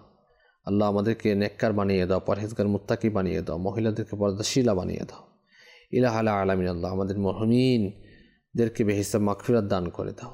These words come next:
তাদেরকে বিনা হিসাবে মাগফিরাত দান করো। ইলাহাল আলামিন আল্লাহ আজ্জা ওয়া জাল মালিক, আল্লাহ আমাদের পিতা মাতার প্রতি দয়া করো, তারা যারা বেঁচে আছেন হায়াতে তৈয়বা দান করো,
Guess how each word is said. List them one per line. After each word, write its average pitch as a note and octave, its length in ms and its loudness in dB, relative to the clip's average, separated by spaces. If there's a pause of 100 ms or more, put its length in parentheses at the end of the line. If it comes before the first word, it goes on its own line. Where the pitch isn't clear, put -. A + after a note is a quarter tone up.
(140)
তাদেরকে A#2 680 0 (760)
বিনা A#2+ 220 4
হিসাবে A#2+ 440 2
মাগফিরাত G2+ 440 0
দান F2+ 260 -2
করো। G2+ 680 -2 (380)
ইলাহাল G#2+ 300 0
আলামিন F#2+ 420 2
আল্লাহ G2 480 2
আজ্জা G#2+ 300 0
ওয়া G2 180 2
জাল F#2+ 240 0
মালিক, F#2+ 580 0 (560)
আল্লাহ G#2 240 2
আমাদের G2+ 300 2
পিতা A2+ 260 2
মাতার G#2 360 2
প্রতি G#2+ 220 -4
দয়া G#2 280 2
করো, B2 280 2
তারা G2+ 260 2
যারা G2 180 2
বেঁচে G#2+ 300 2
আছেন B2 200 2
হায়াতে G#2+ 300 0
তৈয়বা B2 340 4
দান G#2 220 0
করো, F2+ 420 -4